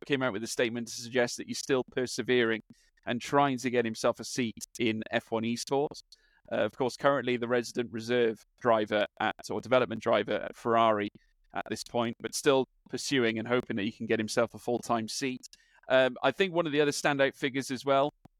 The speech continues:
and a young driver that has taken the world by storm, went very close to winning the P S G L F two championship recently,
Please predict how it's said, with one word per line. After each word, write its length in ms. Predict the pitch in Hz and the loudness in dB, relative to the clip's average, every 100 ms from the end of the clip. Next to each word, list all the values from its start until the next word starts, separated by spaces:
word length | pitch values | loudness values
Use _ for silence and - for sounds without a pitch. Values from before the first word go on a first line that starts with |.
| _ | _
and 240 | 120 117 - | -2 -2 -4
a 60 | 123 | -4
young 260 | 120 139 | 0 -2
driver 320 | 123 135 123 113 | 2 2 2 0
that 80 | 104 | -6
has 100 | - | -2
taken 240 | 143 - | -4 -4
the 80 | 120 | -4
world 200 | 120 117 | -2 0
by 100 | 113 | -2
storm, 300 | - 131 120 | -2 -2 -2
went 140 | 120 104 | -2 0
very 300 | 151 151 143 | 2 2 -2
close 300 | - 143 123 | -2 -2 -2
to 100 | - | -6
winning 220 | 123 120 | -4 -4
the 120 | 117 120 | -6 -8
P 140 | - 123 | -4 -4
S 100 | - | -2
G 100 | 131 | -2
L 120 | 113 | 0
F 160 | 101 - | -2 -6
two 280 | - - 147 | -8 -6 -6
championship 600 | - 127 113 110 107 110 - | -4 -4 -4 -6 -4 -6 -2
recently, 480 | 110 - 85 110 | -4 -4 -2 -2